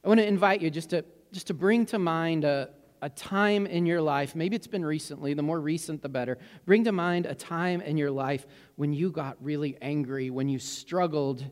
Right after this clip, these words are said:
in a relationship or struggled in a moment. I want you to bring to mind that time. Maybe you said some things in that exchange that you'd like to take back. Maybe you,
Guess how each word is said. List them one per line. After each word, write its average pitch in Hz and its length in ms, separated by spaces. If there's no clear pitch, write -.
in 139 100
a 151 60
relationship 151 760
or 127 100
struggled 135 600
in 135 140
a - 20
moment. 127 480
I - 20
want 147 140
you 147 60
to 139 40
bring 156 360
to 156 40
mind 143 460
that 120 180
time. 120 580
Maybe 170 220
you 165 80
said 165 300
some 151 160
things 151 360
in 131 100
that 131 220
exchange 170 580
that 151 100
you'd 135 140
like 147 240
to 127 100
take 123 320
back. 175 400
Maybe 165 280
you, 139 360